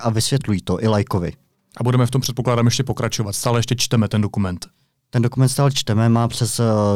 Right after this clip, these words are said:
Speaker 1: i s přílohou má dvě stě padesát stránek, eh, je to velice složitý. Eh, tady se vám totiž mísí právo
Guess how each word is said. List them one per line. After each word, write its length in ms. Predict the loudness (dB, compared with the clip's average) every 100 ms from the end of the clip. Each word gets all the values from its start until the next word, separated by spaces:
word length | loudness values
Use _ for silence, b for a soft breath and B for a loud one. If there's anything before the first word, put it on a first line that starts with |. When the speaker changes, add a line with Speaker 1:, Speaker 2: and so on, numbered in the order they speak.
| -2 -8 _ _ _ -8
Speaker 1:
i 60 |
s 60 | -6
přílohou 260 | 0 2
má 180 | 2 2
dvě 160 | 0 -2
stě 140 | -2
padesát 340 | -2 0 0 -2
stránek, 640 | -2 0 2 2 2 0
eh, 40 | 0 0 B B B -6
je 160 | -2 0
to 100 | 2
velice 260 | 2 2
složitý. 640 | 0 2 2 2 0 -4 0
Eh, 40 | 2 2 2 -2 -4
tady 180 | -4 -2
se 140 | 0
vám 120 | 0 0
totiž 400 | 0 -2 0 2
mísí 400 | 0 0 -4 -4
právo 680 | -2 0 0 0 0 0